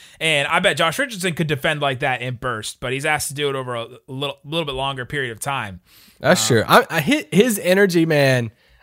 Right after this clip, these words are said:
Speaker 2: Like, I just, what, what I've seen from Trey over these past few weeks, just his effort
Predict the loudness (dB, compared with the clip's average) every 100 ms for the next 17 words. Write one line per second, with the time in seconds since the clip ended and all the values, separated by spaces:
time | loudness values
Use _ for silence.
0 | 4 4 4 0 _ _ _ _ _ _
1 | _ _ 0 2 4 4 2 -6 2 6
2 | 6 4 4 4 2 0 0 0 0 4
3 | 6 6 4 2 4 4 2 -2 -2 0
4 | -2 -4 -10 -18 _ _ _ _ -2 0
5 | 0 0 0 -2 -2 -2 0 0 0 -2